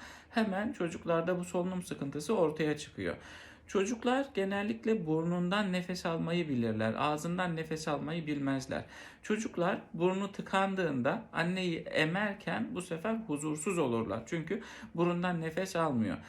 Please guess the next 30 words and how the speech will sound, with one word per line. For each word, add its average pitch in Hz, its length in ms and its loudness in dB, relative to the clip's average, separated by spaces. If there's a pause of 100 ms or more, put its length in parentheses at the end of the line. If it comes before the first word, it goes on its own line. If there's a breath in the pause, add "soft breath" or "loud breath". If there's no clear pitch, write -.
(300 loud breath)
İlk 240 260 2
başta 170 360 0
genelde 180 460 0
çocuklarda 165 680 2
bronşiolit 185 640 0
hep 220 160 0
aynı 196 380 2
öyküyle 143 500 2
başlıyor. 107 460 -2 (340 loud breath)
Anne 214 280 4
baba 190 200 2
geldiğinde 185 580 0
diyor 254 180 0
ki, - 120 -6
"Çocuğumuz 180 540 0
sanki 190 400 -2
boğazında 180 520 0
bir 180 60 -8
şey 185 240 -2
varmış, 147 340 0
onu 190 280 -2
bir 170 180 0
atsa 170 340 0
rahatlayacak. 156 720 0 (320 loud breath)
Boğazında 185 500 2
bir 175 40 -2
şey 214 260 0
takılıyor, 127 460 0
öksürse 165 540 -2
rahatlayacak. 165 680 0